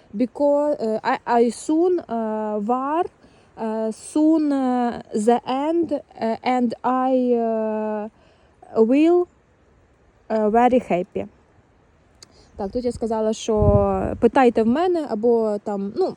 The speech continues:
приблизно, да, я трошки перекладаю не так, питайте в мене, е, я вам скажу інформацію, щоб ви знали реально, бо не всі новини кажуть правду про Україну, і сподіваюся, що скоро в Україні не буде мир,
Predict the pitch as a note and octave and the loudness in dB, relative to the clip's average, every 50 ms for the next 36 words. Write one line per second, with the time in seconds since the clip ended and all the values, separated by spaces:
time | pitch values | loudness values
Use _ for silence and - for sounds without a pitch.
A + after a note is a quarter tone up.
0 | - G#3 - - - B3 C#4 C4 C4+ C4+ C4 B3+ A3 G#3 G#3 A#3+ C#4+ C#4+ - - | -10 -16 -12 -2 0 2 2 4 4 2 2 2 0 -2 -2 0 -2 -2 -2 -2
1 | A3 A3 G#3 - A3 A3+ - B3 A3+ - A#3 A3+ - B3 A3 A3+ A3 G#3+ A3 A3+ | -2 -2 -2 -2 -6 -6 -4 -4 -4 -2 -2 -2 -2 0 0 0 0 0 -2 -2
2 | E4 E4+ - - B3 - C4 C4+ B3+ - A#3+ A3 A3+ B3 D#4 F4+ F4+ E4+ E4+ - | -4 -6 -6 -6 -6 -4 -4 -4 -2 -2 -2 -2 0 0 -2 -2 -4 -4 -6 -8
3 | _ _ - - _ _ _ _ - - A3 A3+ A#3 A#3+ B3 A3+ A3 A3 - - | _ _ -20 -20 _ _ _ _ -6 -4 0 2 4 4 4 4 2 0 0 -2
4 | A#3+ A3+ A#3 A3 A3 - B3 A3+ A#3+ C#4 E4 F4 - - D4 C4 B3 - A#3+ G#3 | 2 4 4 4 4 2 -2 -4 -4 -4 -4 -4 -4 -4 -4 -4 -4 -4 -4 -4
5 | A3+ A3 A#3 A3+ A3 G#3+ A3 B3 C#4 E4 F4 D#4+ D4+ A3+ G#3 A3+ A3+ A3 A3 A3 | -2 -2 -2 -2 -2 -2 -2 -2 -2 -2 -2 0 -2 -2 0 0 0 0 0 -2
6 | G#3 - C4 A#3+ A3+ A3+ D4+ D#4+ D4+ C4 - A3+ C4 D4 C#4 - - A3+ G#3+ G#3 | -2 -2 -2 0 0 0 0 -2 -2 0 0 0 0 0 -2 -2 -2 -2 0 0
7 | G3+ G3+ G#3+ G3+ - A3+ G#3+ G#3 G#3+ G3+ A3 G#3+ G#3 G#3+ C4 F4 F#4 F4+ E4 C#4+ | 0 0 -2 -2 -2 -2 0 0 -2 -2 -2 -2 -2 0 0 0 0 0 -2 -2
8 | - A#3 A#3+ - - A3+ G#3 A3 A3+ C4+ D4+ D#4+ D4 - B3+ A#3 - - C4 C#4 | -4 -4 -6 -4 -4 -4 -4 -2 -2 -2 0 -2 -2 -4 -6 -10 -8 -6 -6 -4
9 | C4+ B3 A#3 A3+ G#3+ - C4+ C4 B3+ A3+ G#3+ G#3 A3+ G#3 A3 A3+ A#3 D4 F4+ | -2 -4 -4 -6 -6 -6 -6 -4 -4 -4 -4 -2 -2 -2 -2 -2 -2 -2 -2